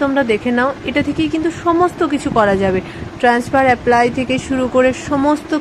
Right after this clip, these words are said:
কিছু কিন্তু এটা থেকেই তোমাদের করতে হবে।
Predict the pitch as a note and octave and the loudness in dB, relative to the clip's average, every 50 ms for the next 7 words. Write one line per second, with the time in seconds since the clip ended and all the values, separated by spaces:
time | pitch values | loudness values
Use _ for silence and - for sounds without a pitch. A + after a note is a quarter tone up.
0 | - - C#4+ C#4+ - - - - - - F4 F4 D4+ D#4+ C4 B3 A3+ C4 C4 C#4 | -4 -2 -4 -4 -4 -4 -12 -10 -4 0 0 0 0 0 -2 -2 -2 -4 -4 -6
1 | - - - - - - - - A3+ A3 A#3+ A#3 A#3 B3 A#3 - D#4 E4 - D4+ | -6 -10 -14 -14 -14 -10 -2 -2 0 2 2 2 2 0 -2 0 -2 -2 0 0
2 | A3+ G#3 G3+ A3 B3 A#3+ - G#3 F3+ - - F#3+ F3+ F3+ E3+ E3 E3 | -2 0 2 0 0 0 -2 -4 -4 -4 -6 -6 -6 -4 -4 -4 -6